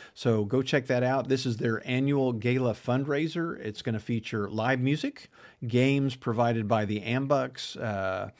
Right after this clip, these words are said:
uh, Ortivores, uh, raffles, speakeasy, uh, and much more. And that is on February twenty-fourth there at the Knox Building. All proceeds go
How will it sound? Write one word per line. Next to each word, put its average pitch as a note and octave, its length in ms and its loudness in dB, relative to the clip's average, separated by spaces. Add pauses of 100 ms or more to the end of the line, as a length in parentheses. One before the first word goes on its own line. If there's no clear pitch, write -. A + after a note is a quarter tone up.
(600)
uh, G2 420 -4
Ortivores, C3+ 1040 2 (640)
uh, G#2 140 -4
raffles, C3 840 2
speakeasy, B2+ 1600 0 (240)
uh, G2 640 -4
and G#2 420 -4
much D3 240 2
more. C#3+ 240 0
And B2 80 0
that B2 160 0
is A#2 160 0
on G#2+ 180 0
February A2 600 0
twenty-fourth B2+ 840 -2
there B2 420 4
at C3 420 -4
the G#2 380 -2
Knox G2+ 360 -4
Building. G2+ 420 -2
All A#2 120 0
proceeds B2+ 540 0
go A#2 380 4